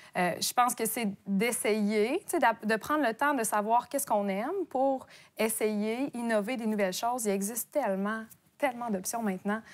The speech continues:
que ce soit sur des planches de surf, des cours de yoga, il y en a pour tous les goûts. Puis, euh, ensuite, euh, ben, si on a une limitation, euh, j'imagine que Geneviève est mieux,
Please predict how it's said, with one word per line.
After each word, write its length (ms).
que 80
ce 160
soit 180
sur 160
des 140
planches 220
de 100
surf, 400
des 120
cours 200
de 80
yoga, 340
il 60
y 40
en 140
a 80
pour 240
tous 140
les 160
goûts. 300
Puis, 300
euh, 160
ensuite, 520
euh, 360
ben, 180
si 200
on 120
a 80
une 80
limitation, 640
euh, 140
j'imagine 360
que 120
Geneviève 320
est 80
mieux, 320